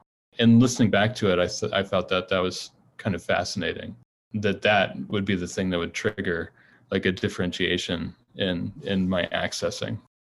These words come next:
So yeah, we went there for a wedding. The wedding went relatively well. And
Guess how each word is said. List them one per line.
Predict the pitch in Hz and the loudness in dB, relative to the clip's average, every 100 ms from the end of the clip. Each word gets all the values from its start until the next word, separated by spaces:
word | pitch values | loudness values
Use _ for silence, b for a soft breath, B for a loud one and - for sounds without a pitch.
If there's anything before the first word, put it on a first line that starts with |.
| _ _ _ - | _ _ _ -4
So | - | 2
yeah, | 151 175 165 104 | 6 8 8 6
we | 104 | 6
went | 117 123 | 6 6
there | 127 | 4
for | 120 | 4
a | 123 | 4
wedding. | 101 98 - 117 175 170 _ _ _ - | 6 4 4 2 4 0 _ _ _ -6
The | 110 | 0
wedding | 104 113 120 110 | 4 6 8 8
went | 104 101 - | 6 2 -4
relatively | 107 107 101 98 - 101 101 | -4 4 4 4 2 0 2
well. | 95 92 135 131 | 4 6 6 4
And | 98 98 92 | 4 2 2